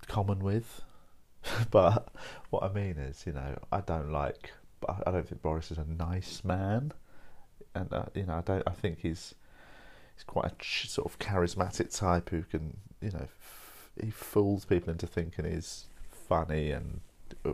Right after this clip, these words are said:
you know, knows what he's doing, but he's just a posh, you know, he's a, just a bit of a posh bloke who's, you know, can talk his way into rooms, and that's, he's just blagged his way through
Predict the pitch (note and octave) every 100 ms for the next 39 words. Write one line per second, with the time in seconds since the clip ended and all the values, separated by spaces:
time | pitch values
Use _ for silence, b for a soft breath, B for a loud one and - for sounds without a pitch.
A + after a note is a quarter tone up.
0 | - F2 D2 C#2+ D#2+ D#2+ - - D#2+ F2
1 | D#2+ D2+ D#2 E2 G#2 G2+ - F2 - -
2 | - - D2+ - - - B B B B
3 | G#2 G#2+ - - G#2+ - D#2 - - -
4 | G2+ - - E2+ D#2 - F2 F2 - -
5 | B B B B B - F#2+ E2 - F2+
6 | G2 - - - - - - - - F#2+
7 | E2+ F2+ - F2+ E2+ F2 - D#2+ D#2+ -
8 | - - - - - G#2+ G2+ F#2+ G2+ E2+
9 | D#2 E2+ - - - - - - B B
10 | B B B B B - G2+ - - F#2+
11 | - F2 - D#2+ E2 - E2+ E2+ E2 E2
12 | - F2 E2+